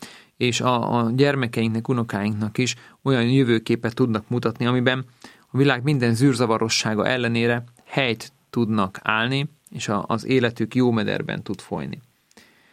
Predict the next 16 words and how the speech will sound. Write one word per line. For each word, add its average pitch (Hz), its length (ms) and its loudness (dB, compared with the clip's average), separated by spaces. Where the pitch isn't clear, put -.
Nehezítő 156 580 4
körülmények, 127 760 2
és 113 160 -4
akkor 120 240 0
itt 123 100 -2
tényleg 120 360 -2
már 117 300 -4
csak 113 180 -6
lassan 117 340 0
dióhéjban 110 720 2
lesz - 320 -4
erre 104 240 -2
időnk, 107 380 0
hogy 107 140 -8
amiket 175 580 4
részben 185 720 2